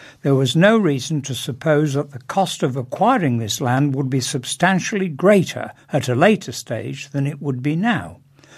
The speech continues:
It was also suggested that by rearranging the layout and removing the terminal buildings from the centre of the site,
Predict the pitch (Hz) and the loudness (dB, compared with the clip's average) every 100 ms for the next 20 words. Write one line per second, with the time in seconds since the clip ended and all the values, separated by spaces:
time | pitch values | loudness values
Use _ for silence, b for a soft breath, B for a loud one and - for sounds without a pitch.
0 | b b b b b 208 160 135 117 165 | b b b b b 4 4 2 4 4
1 | 196 - 113 - 110 104 135 - - 170 | 4 2 -2 -2 -8 -2 -2 -2 2 0
2 | 160 B B B B 131 120 127 131 147 | 0 B B B B -4 2 4 4 6
3 | 240 226 185 170 139 143 123 123 139 185 | 6 6 6 4 2 2 0 0 2 4
4 | 175 185 214 - 139 131 131 127 185 240 | 2 0 -4 -4 -2 2 2 4 6 6
5 | 165 127 131 135 - 180 190 180 151 131 | 4 -2 -2 -4 -2 0 0 0 -2 -4
6 | 107 175 185 123 131 139 143 120 120 190 | 0 0 2 0 -4 -2 -2 -2 -2 2
7 | 226 - 120 127 - - 131 131 135 | 2 0 -6 -6 -12 -4 -2 -2 -4